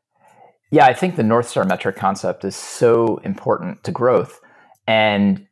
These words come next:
you know, I, I'm, it's not something that seems like it wouldn't translate well to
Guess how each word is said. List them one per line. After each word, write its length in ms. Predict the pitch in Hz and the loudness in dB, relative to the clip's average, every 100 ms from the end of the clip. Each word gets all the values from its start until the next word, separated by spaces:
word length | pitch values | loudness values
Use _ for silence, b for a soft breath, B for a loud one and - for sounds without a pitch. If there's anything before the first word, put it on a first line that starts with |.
| _ | _
you 220 | - - 139 | -20 -4 2
know, 60 | |
I, 240 | 123 123 - | 2 0 -2
I'm, 260 | 127 139 135 - _ _ _ | 0 0 -4 -12 _ _ _
it's 200 | - - | -6 -2
not 220 | 160 190 | 0 0
something 300 | - 151 143 | 0 -4 -2
that 140 | 123 - | -2 -4
seems 260 | - 123 | -4 -2
like 120 | 113 107 | -2 -2
it 160 | 104 | -4
wouldn't 300 | 131 139 120 | 0 0 -2
translate 500 | - 113 104 113 95 | -2 -2 -2 -2 -2
well 240 | 104 98 98 | 0 -2 -2
to 220 | - 123 | -4 -6